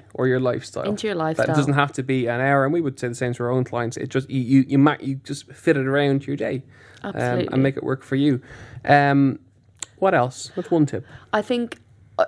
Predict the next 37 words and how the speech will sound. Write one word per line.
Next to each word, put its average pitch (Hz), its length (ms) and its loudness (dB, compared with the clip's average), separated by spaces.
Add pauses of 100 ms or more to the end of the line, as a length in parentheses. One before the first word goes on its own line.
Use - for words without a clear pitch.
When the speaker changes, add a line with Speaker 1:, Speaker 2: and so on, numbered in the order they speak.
(160)
Speaker 2:
following 220 560 0
on 185 140 0
from 175 180 -8
that 151 240 0
also, 165 400 0
that 160 180 -2
there's 175 200 2
not 185 220 2
one 165 360 2
right 160 240 0
way 160 180 2
of 160 140 -2
exercising. 165 720 -4
You 175 60 0
know, 165 100 0
you 160 160 2
don't 160 360 0
have 170 180 -10
to 165 60 -8
go 165 80 0
to 151 60 -4
the 156 140 0
gym 160 240 -2
if 160 160 -8
you 165 60 -4
don't 160 240 -2
enjoy 156 360 -2
it. 185 320 -6 (120)
If 170 160 -4
yoga's, 165 480 4
like, 156 180 -4 (280)
what 165 200 -2
you 165 140 -4
enjoy, 247 400 2
then 165 240 -4 (100)
do 180 80 -6
yoga. 170 480 2